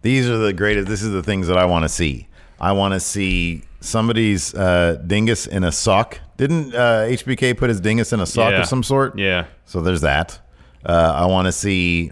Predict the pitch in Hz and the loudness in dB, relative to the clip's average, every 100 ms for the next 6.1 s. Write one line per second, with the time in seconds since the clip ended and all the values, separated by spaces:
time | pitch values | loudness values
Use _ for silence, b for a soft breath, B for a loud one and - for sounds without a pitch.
0 | - 110 117 120 87 85 87 82 - 160 | -4 -2 0 0 -4 -4 -4 -6 -4 -6
1 | - 330 330 320 196 - 196 180 - 147 | -6 -8 -8 -8 -4 0 0 0 -2 -4
2 | 165 80 80 - 80 151 156 - - 165 | -4 -4 -2 -2 -2 -2 -2 -2 -2 -2
3 | 147 107 110 110 110 107 123 143 120 113 | 0 2 2 2 2 0 -2 0 2 2
4 | 101 - 113 104 104 98 - 127 110 107 | 2 0 0 2 2 0 -2 0 2 0
5 | 101 - 107 87 98 90 82 80 - 80 | -2 -2 -4 -2 -2 0 -2 -6 -8 -10
6 | - | -10